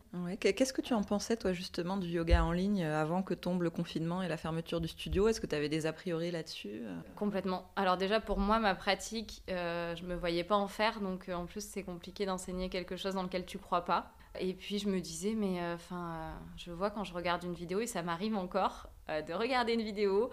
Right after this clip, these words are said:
Speaker 2: et puis je m'arrête, je prends un bout de chocolat, <laughs> je fais une petite pause téléphone, et puis finalement j'en ai marre. » Et puis,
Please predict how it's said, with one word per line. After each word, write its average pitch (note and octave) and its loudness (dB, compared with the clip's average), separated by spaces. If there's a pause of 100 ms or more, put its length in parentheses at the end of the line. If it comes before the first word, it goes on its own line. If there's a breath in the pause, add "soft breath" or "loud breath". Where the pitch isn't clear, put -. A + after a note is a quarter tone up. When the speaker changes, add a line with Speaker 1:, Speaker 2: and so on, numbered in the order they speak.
(300 loud breath)
Speaker 2:
et G#3 0
puis G3 -6
je E3+ -4
m'arrête, E3 2
je F3+ -8
prends E3+ -4
un D#3+ 0
bout D#3+ -2
de - -12
chocolat, G3 6
<laughs> B3 6
je - -4
fais G#3 4
une G#3 6
petite F3+ -6
pause F3 0
téléphone, G3+ 6
et F#3 0
puis F#3+ -8
finalement D#3+ 0
j'en D#3+ -2
ai A#3 -2
marre. » G#3+ 4
Et F3+ 2
puis, F3+ -10